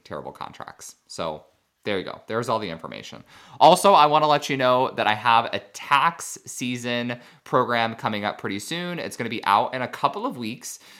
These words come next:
So if you need some contract, or sorry, we already talked about contracts. If you need some tax season help, which I know you probably do,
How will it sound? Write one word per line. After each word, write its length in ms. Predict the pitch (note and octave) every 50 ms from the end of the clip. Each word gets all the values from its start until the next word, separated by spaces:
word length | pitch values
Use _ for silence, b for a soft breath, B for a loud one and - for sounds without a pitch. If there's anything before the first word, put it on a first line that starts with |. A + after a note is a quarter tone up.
| B B
So 160 | - - D3+
if 100 | C#3 -
you 120 | C#3 C3
need 200 | C#3 D3+ F3+ G3
some 160 | - - G3+
contract, 680 | G3+ - F#3 D#3+ D#3+ E3 - E3+ D3 C#3+ D3+ - - - -
or 120 | - A#2
sorry, 400 | - - G2 F2 F2 F#2 G#2 B2+ _ _ _ _
we 80 | C3
already 140 | C#3+ E3+ E3
talked 160 | C#3 C3+ C3
about 180 | - G#2+ E2+ -
contracts. 560 | - F2 D#2+ E2 - F#2 F#2+ A2 B2 - - -
If 120 | - C#3
you 40 | C3+
need 160 | C#3 D3 C#3+
some 140 | - G#2 G2+
tax 360 | - - E3+ - B3+ B3 -
season 280 | - A2+ G#2 G2+ F2+ E2+
help, 340 | F2 D#2+ D#2+ F#2 A2+ -
which 200 | - F2+ G2 -
I 80 | A2+ G#2
know 100 | G#2 G#2
you 160 | A#2+ D3 D#3+
probably 380 | D#3+ - B2+ A#2 A#2+ B2 B2+ A#2+
do, 500 | A2 - D#2 D2 C#2 E2 A2 D#3 F#2+